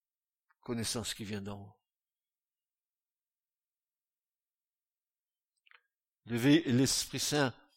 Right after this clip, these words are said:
en nous véhicule ces trois principes et cela devient une réalité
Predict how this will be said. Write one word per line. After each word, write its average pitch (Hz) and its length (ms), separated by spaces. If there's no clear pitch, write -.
en 127 160
nous 151 220
véhicule 139 640
ces 135 180
trois - 240
principes - 520
et - 80
cela 139 280
devient 131 260
une 120 140
réalité 123 720